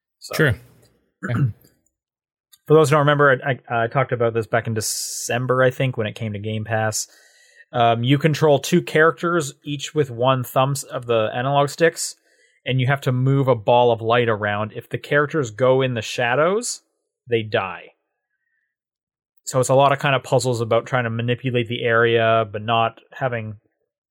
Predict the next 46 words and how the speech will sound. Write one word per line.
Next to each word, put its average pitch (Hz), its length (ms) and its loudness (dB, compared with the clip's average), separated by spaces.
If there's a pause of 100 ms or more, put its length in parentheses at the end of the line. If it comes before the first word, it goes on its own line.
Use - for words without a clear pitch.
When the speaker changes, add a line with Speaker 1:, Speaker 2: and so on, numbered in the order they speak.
Speaker 1:
like, - 80 -12
a 123 80 -6
shadow 120 380 2
cross 113 340 2
in 107 120 -8
front 107 200 -4
of 101 60 -8
your 98 120 -8
path. 92 440 -12
And 98 100 -16
you 101 60 -12
have 98 80 -14
to 101 80 -20
be 104 80 -14
careful 104 420 -2
of 101 100 -4
each 104 180 -6
other 165 300 4
because 113 400 -2
you 113 220 2
also 127 320 4
cast 135 360 -2
a 135 40 0
shadow. 131 580 2 (580)
So 107 240 0
you're 101 160 -6
kind 110 200 0
of 101 80 -2
working 101 320 -2
around 90 300 -6
like 87 160 -18
that. - 220 -18 (400)
That 127 120 -2
game 185 160 4
goes 170 220 6
to 156 100 4
some 139 300 4
weird 147 480 8
ass 147 260 2
places 131 640 0
in, 120 220 -10
like, 110 200 -4
the 123 80 -2
final 113 380 -2
two - 180 -8
areas. 104 440 -4